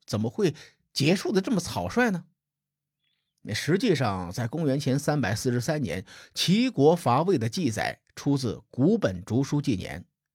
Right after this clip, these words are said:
根据史学家的考证，马陵之战是延续时间长达一年之久的一场战争。换句话说，马陵之战不仅仅是一场伏击战，正是因为旷日持久，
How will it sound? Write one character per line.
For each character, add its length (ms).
根 160
据 160
史 180
学 140
家 160
的 80
考 240
证， 160
马 260
陵 180
之 120
战 240
是 300
延 360
续 200
时 200
间 220
长 240
达 220
一 200
年 360
之 120
久 220
的 100
一 120
场 180
战 180
争。 160
换 240
句 80
话 160
说， 240
马 240
陵 160
之 120
战 260
不 180
仅 300
仅 160
是 140
一 100
场 220
伏 260
击 140
战， 180
正 200
是 140
因 160
为 120
旷 380
日 100
持 340
久， 300